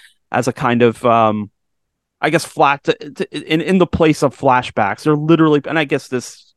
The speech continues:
comes in as a, as an advantage, um, when you're the studio that has the rights to the thirty-one Dracula, you can just stuff in,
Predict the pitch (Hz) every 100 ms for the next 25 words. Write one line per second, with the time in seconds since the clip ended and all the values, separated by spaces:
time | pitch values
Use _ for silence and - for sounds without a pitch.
0 | - 131 127 120 110 127 113 - 120 120
1 | 110 120 110 107 113 101 - - _ _
2 | _ _ - 110 107 101 110 107 104 -
3 | _ _ 117 - 127 113 113 104 107 117
4 | 107 - 113 147 160 - 110 101 110 107
5 | 104 110 123 107 110 110 107 107 107 -
6 | - _ - - 104 - 104 101 104